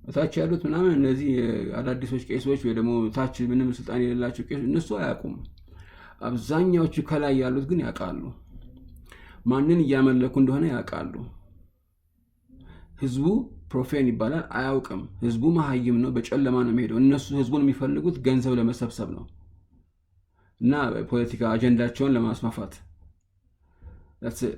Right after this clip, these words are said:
ያው ህዝቡ ካለ ኃይል አለህ፣ ፓወር አለህ ማለት ነው። ከእንደዛ፣ ከዛ አንጻር ነው እንጂ ሁሉም፣ ሁሉም፣ ሁሉም ያውቃሉ። ማንን እንደሚያመልኩ ያውቃሉ። እግዚአብሔር አምላክን አይደለም፣ ወይ ደግሞ መጽሐፍ ቅዱስ ላይ ያለው ሰማይና ምድርን የፈጠረው የእስራኤልን አምላክ አይደለም።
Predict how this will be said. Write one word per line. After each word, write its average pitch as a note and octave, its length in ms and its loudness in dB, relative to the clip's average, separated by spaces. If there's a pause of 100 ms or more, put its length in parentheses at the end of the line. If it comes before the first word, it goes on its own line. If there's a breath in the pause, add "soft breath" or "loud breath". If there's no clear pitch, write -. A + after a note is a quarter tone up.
ያው A#2 160 -2
ህዝቡ A#2+ 280 2
ካለ A2+ 320 2 (280)
ኃይል B2 260 0
አለህ፣ A#2 320 0
ፓወር A2+ 320 -2
አለህ A2+ 260 0
ማለት A2 260 -4
ነው። C#3 140 -2
ከእንደዛ፣ A#2+ 400 0 (140)
ከዛ A#2 280 -2
አንጻር G#2+ 320 -2
ነው G#2+ 120 -2
እንጂ B2 160 0 (400)
ሁሉም፣ G#3+ 540 4 (100)
ሁሉም፣ F#3 420 4
ሁሉም D#3 400 2
ያውቃሉ። - 460 -6 (100)
ማንን B2+ 300 0
እንደሚያመልኩ B2+ 640 2
ያውቃሉ። - 440 -8 (1200 soft breath)
እግዚአብሔር A#2 440 0
አምላክን A#2+ 380 0
አይደለም፣ - 440 -6
ወይ A#2 140 -6
ደግሞ A#2 200 -2
መጽሐፍ A#2+ 340 -4
ቅዱስ A#2 240 -8
ላይ A2 160 -2
ያለው A#2 300 -2
ሰማይና A#2 460 0
ምድርን A#2 260 0
የፈጠረው A#2 400 -4
የእስራኤልን A#2+ 580 -2
አምላክ B2+ 340 2
አይደለም። A2+ 460 -2